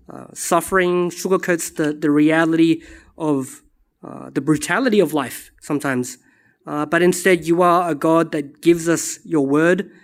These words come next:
uh, that gives us a word that is reflective of reality, uh, that in the lament psalms that we can resonate with what the psalmist is feeling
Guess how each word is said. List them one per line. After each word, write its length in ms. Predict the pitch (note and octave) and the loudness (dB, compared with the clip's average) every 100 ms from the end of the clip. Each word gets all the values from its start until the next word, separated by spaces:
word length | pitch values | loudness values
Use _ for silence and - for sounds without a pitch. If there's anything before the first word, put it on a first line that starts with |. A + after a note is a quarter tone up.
| _ _ - | _ _ -20
uh, 240 | - - - | -18 -16 -14
that 200 | C#3+ C#3 | -14 0
gives 220 | E3 E3 | 0 2
us 260 | D#3 - - _ _ _ _ | -6 -8 -18 _ _ _ _
a 100 | - | -2
word 320 | D#3+ E3 A3+ A#3 | 2 6 4 4
that 280 | G3+ - _ _ _ - | -2 -6 _ _ _ 0
is 200 | F#3+ G#3 | 2 4
reflective 720 | G3 - G#3 G#3 G#3 F3+ F#3+ | 2 2 2 2 4 2 2
of 160 | D#3 | 0
reality, 640 | D#3 D#3 E3 E3+ C#3+ A#2 - _ _ _ _ - | 2 4 4 4 2 -2 -10 _ _ _ _ -20
uh, 320 | G1+ G1+ - _ _ _ _ _ _ _ _ _ _ _ | -20 -20 -20 _ _ _ _ _ _ _ _ _ _ _
that 140 | F3 | 2
in 120 | F3+ F#3 | 4 4
the 100 | E3+ | 4
lament 360 | E3+ E3+ F3+ | 4 6 4
psalms 640 | F3+ - E3 F3 E3+ C3+ - - _ _ _ _ - | 0 -4 0 4 4 2 -6 -16 _ _ _ _ -10
that 180 | D#3+ E3+ | -8 0
we 140 | E3+ | 0
can 480 | E3+ E3 D#3 C3+ - _ _ _ | 2 2 2 0 -8 _ _ _
resonate 640 | D#3 D#3+ E3 F3+ E3 C#3 D#3+ | 0 0 2 2 2 0 -4
with 160 | C#3 | -2
what 160 | D3+ D#3 | -2 -4
the 60 | |
psalmist 540 | D#3 E3 D#3+ E3 D#3+ F#3 | -6 -2 2 2 2 -4
is 160 | D3+ | -6
feeling 420 | - D#3+ D3+ D#3+ | 0 2 2 0